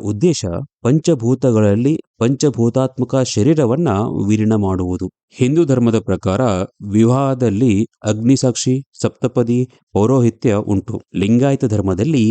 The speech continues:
ಅಗ್ನಿಸಾಕ್ಷಿ, ಸಪ್ತಪದಿ ಇಲ್ಲ, ಕೇವಲ ಗುರು ಲಿಂಗ ಜಂಗಮ ಸಾಕ್ಷಿ ಮಾತ್ರ. ವೈದಿಕ ಧರ್ಮದಲ್ಲಿ ಅಗ್ನಿಸಾಕ್ಷಿಗೆ ಬಹಳ ಮಹತ್ವವನ್ನು ಕೊಡಲಾಗಿದೆ,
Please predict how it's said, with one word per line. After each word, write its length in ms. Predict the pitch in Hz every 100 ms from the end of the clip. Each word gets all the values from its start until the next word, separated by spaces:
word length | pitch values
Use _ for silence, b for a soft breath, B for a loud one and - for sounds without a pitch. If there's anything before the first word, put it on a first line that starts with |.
| 117 -
ಅಗ್ನಿಸಾಕ್ಷಿ, 720 | 113 131 165 - 113 - 120 -
ಸಪ್ತಪದಿ 640 | - 120 - 135 104 110 -
ಇಲ್ಲ, 280 | 104 85 90 - - -
ಕೇವಲ 420 | 175 185 117 95 107
ಗುರು 280 | 98 139 156 165
ಲಿಂಗ 300 | 143 117 120 131
ಜಂಗಮ 400 | 104 113 117 120
ಸಾಕ್ಷಿ 400 | - 95 - 127 113
ಮಾತ್ರ. 300 | 92 107 - - - - 90
ವೈದಿಕ 360 | 156 226 247
ಧರ್ಮದಲ್ಲಿ 580 | 214 160 143 117 196 156 123 -
ಅಗ್ನಿಸಾಕ್ಷಿಗೆ 800 | 127 147 196 196 135 - 139 127 117
ಬಹಳ 300 | 101 98 147 143
ಮಹತ್ವವನ್ನು 580 | 135 107 131 131 110 104
ಕೊಡಲಾಗಿದೆ, 540 | 139 139 101 87 87